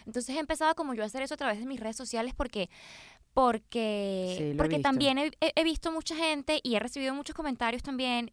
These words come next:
Speaker 1: y ahora tengo amigos que, que, u-, uno en particular que me dijo en su momento como, "Yo antes te veía en,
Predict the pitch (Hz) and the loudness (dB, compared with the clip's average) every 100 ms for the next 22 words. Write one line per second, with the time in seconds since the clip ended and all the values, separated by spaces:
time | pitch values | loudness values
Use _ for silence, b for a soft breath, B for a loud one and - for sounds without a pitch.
0 | - 233 190 196 220 254 262 262 254 - | -6 0 2 2 0 -2 -2 -2 -4 -6
1 | 262 196 - - - - - 220 233 262 | -6 -8 -10 -18 -14 -10 -2 0 0 -2
2 | 247 214 190 185 - 240 - B B B | -4 -4 0 0 -2 -8 -8 B B B
3 | 214 190 226 233 240 190 - 247 247 262 | 0 0 -2 -2 -4 -4 -6 -8 -6 -6
4 | 254 339 403 311 254 262 277 | -8 -10 -8 -6 -6 -6 -10